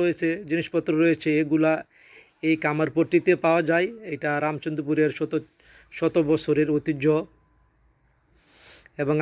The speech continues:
আমরা এখন এসেছি যে হলুদ, বেশিরভাগই এখানে হলুদ বিক্রি করা হয়। হলুদ, আদা, পেঁয়াজ সহ সব ধরনের এখানে দূর দূরান্ত থেকে আসে ক্রেতা বিক্রেতা। আজকে অনেকটাই অন্যান্য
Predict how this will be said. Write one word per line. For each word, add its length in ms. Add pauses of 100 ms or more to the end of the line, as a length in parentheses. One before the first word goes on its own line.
আমরা 180 (100)
এখন 240
এসেছি 300 (1000)
যে 140 (100)
হলুদ, 400 (1000)
বেশিরভাগই 520 (100)
এখানে 260 (120)
হলুদ 340
বিক্রি 300
করা 220
হয়। 160 (320)
হলুদ, 400 (240)
আদা, 220 (120)
পেঁয়াজ 420 (160)
সহ 300 (220)
সব 160 (140)
ধরনের 360 (1080)
এখানে 280 (340)
দূর 200
দূরান্ত 320
থেকে 160 (100)
আসে 240
ক্রেতা 260 (100)
বিক্রেতা। 480 (1080)
আজকে 260 (180)
অনেকটাই 400 (100)
অন্যান্য 300